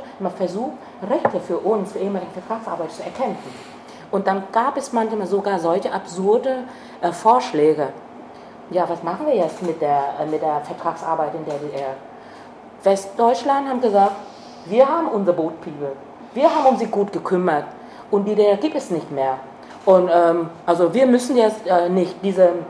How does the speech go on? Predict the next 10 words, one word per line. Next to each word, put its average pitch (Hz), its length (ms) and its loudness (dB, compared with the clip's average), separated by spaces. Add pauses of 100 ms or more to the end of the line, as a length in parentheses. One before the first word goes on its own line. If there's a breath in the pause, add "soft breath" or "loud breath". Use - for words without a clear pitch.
(160)
diese 196 180 -4
Politik, 202 640 -2
also 160 180 0
Ausländerpolitik 185 800 0 (160)
für 190 120 0
die 185 100 -4
ehemaligen 180 320 -2
Vertragsarbeiter 170 720 -2
irgendwer 165 380 -4
verwenden. 156 520 -6